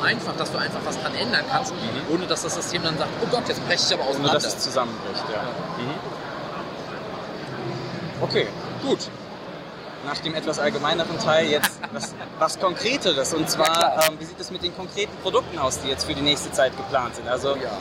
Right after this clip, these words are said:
Speaker 2: es sind ja irgendwie die Gruppenaktionen und Spielleiteraktionen als Karten geplant, wenn ich mich nicht irre.
Speaker 1: Es werden zwei Packs kommen.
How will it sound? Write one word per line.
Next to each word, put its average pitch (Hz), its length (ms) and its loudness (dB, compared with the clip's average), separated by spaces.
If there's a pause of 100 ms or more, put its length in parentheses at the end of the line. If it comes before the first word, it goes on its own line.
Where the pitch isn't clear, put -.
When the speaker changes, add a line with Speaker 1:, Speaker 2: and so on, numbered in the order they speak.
(800)
Speaker 2:
es - 100 0
sind 185 140 2
ja 165 320 8
irgendwie 160 540 2
die 135 360 4 (440)
Gruppenaktionen 185 720 0
und 156 100 2
Spielleiteraktionen 185 1000 2
als 165 320 2
Karten 202 540 0
geplant, 185 840 2
wenn 175 100 4
ich 175 100 0
mich 185 140 4
nicht 190 200 4
irre. 190 280 6
Speaker 1:
Es - 140 2
werden 170 180 2
zwei 151 200 0
Packs - 300 -2
kommen. - 140 -4